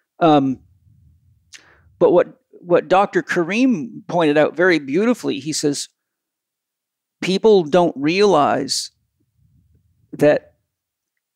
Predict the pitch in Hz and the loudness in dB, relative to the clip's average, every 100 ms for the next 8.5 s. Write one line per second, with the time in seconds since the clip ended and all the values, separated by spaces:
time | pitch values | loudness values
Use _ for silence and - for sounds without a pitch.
0 | - 170 196 202 180 - 170 165 143 143 | -2 0 2 2 0 0 0 2 2 2
1 | 165 160 143 131 139 131 123 143 202 165 | 2 2 0 0 -2 -2 -2 0 2 0
2 | 107 - 131 131 135 123 - - 139 135 | -4 -10 -8 -6 -4 -6 -8 -4 0 2
3 | 151 202 151 127 113 - - 127 123 _ | 2 2 -2 -2 -8 -8 -4 -4 -4 _
4 | 135 131 131 180 - 147 110 107 113 117 | -2 0 0 0 0 -2 0 -2 -6 -8
5 | 120 156 185 135 110 113 113 110 - - | -4 -2 -2 -4 -6 -8 -8 -8 -14 -14
6 | 123 117 123 127 117 131 151 190 123 - | -12 -8 -6 -6 -4 0 0 0 -4 -6
7 | 139 123 135 165 208 147 113 117 127 123 | -6 -4 -4 -2 -4 -6 -8 -6 -4 -4
8 | 127 127 147 147 | -4 -2 0 -2